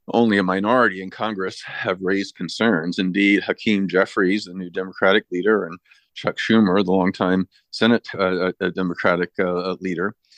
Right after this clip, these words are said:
um, have been ver-, uh, even, uh, uh, even stronger than Biden in terms of supporting the Israeli government. So, as we saw in Vietnam, Central America, Iraq, and elsewhere, the Democratic Party leadership, uh, is to the right of, of rank-and-file Democrats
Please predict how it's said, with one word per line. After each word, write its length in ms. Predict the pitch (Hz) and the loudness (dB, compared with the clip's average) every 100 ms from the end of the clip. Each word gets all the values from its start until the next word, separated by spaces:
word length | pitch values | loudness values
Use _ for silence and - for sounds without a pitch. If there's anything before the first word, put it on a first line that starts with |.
| _ _ | _ _
um, 320 | 87 90 90 - _ - | -4 -2 -2 -6 _ -2
have 220 | 98 87 | 0 0
been 320 | 98 90 85 - - | 0 -2 -4 -10 -8
ver-, 320 | 92 - 117 | -4 -2 0
uh, 140 | 107 90 | 0 2
even, 300 | 107 98 90 - - 98 | 2 0 -4 -10 -6 0
uh, 280 | 92 85 - 101 | 0 0 -2 0
uh, 140 | 92 | 0
even 220 | 104 98 | 0 -2
stronger 420 | 85 - 101 98 98 | -2 -2 0 0 -2
than 160 | 90 | -2
Biden 380 | 85 117 110 95 | 0 2 0 -4
in 100 | 98 | -14
terms 380 | - 95 95 - | -12 -14 -14 -16
of 80 | - | -20
supporting 560 | - - 98 95 95 | -12 0 2 2 0
the 120 | 90 | -2
Israeli 420 | 90 95 92 87 85 | -2 -4 -4 -4 0
government. 500 | 101 107 87 78 - | 0 0 -4 -8 -16
So, 340 | - 104 92 92 _ - | -2 0 0 -2 _ -2
as 180 | 110 104 | 0 2
we 100 | 98 | 0
saw 340 | - 101 107 | 4 4 4
in 160 | 95 87 | 2 -4
Vietnam, 640 | 101 95 92 98 101 107 | -6 -6 -6 -4 -2 -4
Central 340 | - 101 - 85 | -6 -12 -6 0
America, 400 | 98 104 104 104 | 4 4 4 2
Iraq, 360 | 90 95 101 | 4 2 2
and 100 | 90 | -2
elsewhere, 520 | 92 110 - 90 87 92 | -2 -4 -2 -2 0 -2
the 100 | 92 | -2
Democratic 580 | 101 101 - 98 85 - | -4 -4 2 2 0 -2
Party 260 | 104 87 | -2 -2
leadership, 500 | 92 110 117 - 87 _ _ - - _ 95 | -4 -4 -4 -4 -6 _ _ -20 -20 _ -2
uh, 100 | 95 | -2
is 200 | 98 - | -2 -4
to 140 | - | -2
the 80 | 92 | 0
right 300 | 101 127 113 | 4 4 4
of, 200 | 95 98 - | 0 -6 -6
of 240 | 101 92 - - - | -4 -4 -10 -14 -2
rank-and-file 560 | 95 98 98 110 92 87 | 0 0 0 2 2 2
Democrats 640 | 110 123 - 90 - | 0 0 0 0 -2